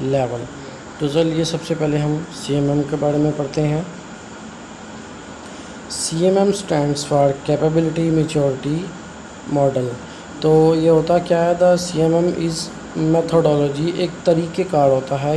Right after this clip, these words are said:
used to develop a refine an organization software development process। किसी भी software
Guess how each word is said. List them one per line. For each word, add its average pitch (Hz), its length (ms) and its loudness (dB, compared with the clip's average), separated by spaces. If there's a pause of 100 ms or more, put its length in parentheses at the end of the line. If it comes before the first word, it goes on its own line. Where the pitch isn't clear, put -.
(140)
used 180 420 0
to 180 100 -2 (200)
develop 151 420 2 (680)
a 160 100 6 (500)
refine 156 560 2 (120)
an 151 120 0 (140)
organization 143 920 0 (100)
software 147 500 2
development 147 640 2
process। 135 400 2 (400)
किसी 196 340 -2
भी 208 200 0
software 165 460 2